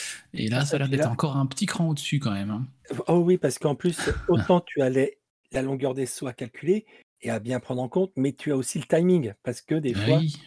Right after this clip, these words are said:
Speaker 1: puis
Speaker 2: t'as
Speaker 1: t'as les
Speaker 2: les,
Speaker 1: ennemis,
Speaker 2: t'as
Speaker 1: t'as
Speaker 2: les
Speaker 1: les
Speaker 2: têtes
Speaker 1: pifs,
Speaker 2: de
Speaker 1: t'as les
Speaker 2: mort
Speaker 1: barres
Speaker 2: qui bougent en
Speaker 1: rouges,
Speaker 2: même
Speaker 1: hein.
Speaker 2: temps, donc faut que tu vises le moment où elles sont dans la bonne position pour réussir à passer.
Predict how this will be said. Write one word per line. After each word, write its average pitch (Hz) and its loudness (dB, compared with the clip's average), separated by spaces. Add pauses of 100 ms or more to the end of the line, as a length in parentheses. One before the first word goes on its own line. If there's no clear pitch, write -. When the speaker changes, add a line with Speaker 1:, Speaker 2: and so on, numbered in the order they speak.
Speaker 1:
puis - -10
Speaker 2:
t'as 139 4
Speaker 1:
t'as 135 4
les 135 4
Speaker 2:
les, 123 6
Speaker 1:
ennemis, 143 4
Speaker 2:
t'as 143 2
Speaker 1:
t'as - 2
Speaker 2:
les - 2
Speaker 1:
les 101 -2
Speaker 2:
têtes 160 2
Speaker 1:
pifs, 175 4
Speaker 2:
de 160 6
Speaker 1:
t'as 160 4
les 165 6
Speaker 2:
mort 165 6
Speaker 1:
barres 123 2
Speaker 2:
qui 156 0
bougent 156 4
en 131 6
Speaker 1:
rouges, 131 4
Speaker 2:
même 139 4
Speaker 1:
hein. 120 -2
Speaker 2:
temps, 190 6
donc 165 4
faut 143 -6
que - -20
tu 156 -4
vises 175 -4 (320)
le 170 6
moment 208 4
où 185 2
elles 143 -2
sont 170 -8
dans 131 -2
la 123 0
bonne 196 2
position 190 0 (120)
pour 254 2
réussir 214 -2
à 196 -4
passer. 202 -2